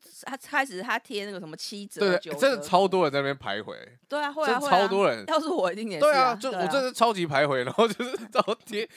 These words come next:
Speaker 2: 贴七折，然后哇塞，大家就真的跑过去抢这样子。<laughs> 我说，就是，就有时候真的好辛苦哦。
Speaker 1: 对啊，
Speaker 2: 对，
Speaker 1: 其实。
Speaker 2: 所以那，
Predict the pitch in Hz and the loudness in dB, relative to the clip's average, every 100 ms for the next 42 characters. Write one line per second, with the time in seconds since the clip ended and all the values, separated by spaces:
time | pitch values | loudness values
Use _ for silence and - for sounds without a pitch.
0 | - - 233 247 - 247 220 147 139 214 | -20 -4 0 0 -2 -8 0 0 4 2
1 | 254 262 208 190 165 175 226 214 226 220 | 4 4 4 4 4 6 4 4 2 0
2 | 180 147 170 202 - 123 117 143 131 113 | 0 -2 -2 -4 -6 -6 -6 -8 -8 -14
3 | 110 190 - - 262 508 554 - 202 440 | -10 -10 -8 -8 -6 -4 -6 -8 -14 -12
4 | 494 294 - _ _ - 277 180 247 214 | -8 -10 -12 _ _ -4 -2 2 2 4
5 | 190 135 120 160 202 - 104 - - 190 | 4 2 -4 -10 -12 -16 -16 -12 -6 -4
6 | 170 170 156 147 127 107 - 247 311 254 | -6 -4 -4 -2 -4 -6 -10 -4 -2 -2